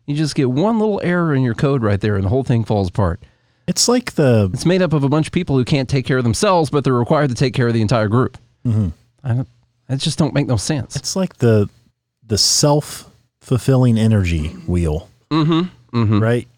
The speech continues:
Speaker 2: You're trying to, the energy can produce enough energy to, to keep producing the same amount of energy.
Speaker 1: Which is not possible.
Speaker 2: It's not possible. It never works.
Speaker 1: All right, from Maryland.
Speaker 2: The boat,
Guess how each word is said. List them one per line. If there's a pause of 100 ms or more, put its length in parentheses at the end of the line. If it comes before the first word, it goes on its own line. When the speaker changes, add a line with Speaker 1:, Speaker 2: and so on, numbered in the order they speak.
(220)
Speaker 2:
You're
trying
to,
the
energy
can
produce
enough
energy
to, (180)
to
keep (340)
producing
the
same
amount
of
energy.
Speaker 1:
Which
is
not
possible.
Speaker 2:
It's
not
possible. (120)
It
never
works. (440)
Speaker 1:
All
right,
from
Maryland. (280)
Speaker 2:
The
boat,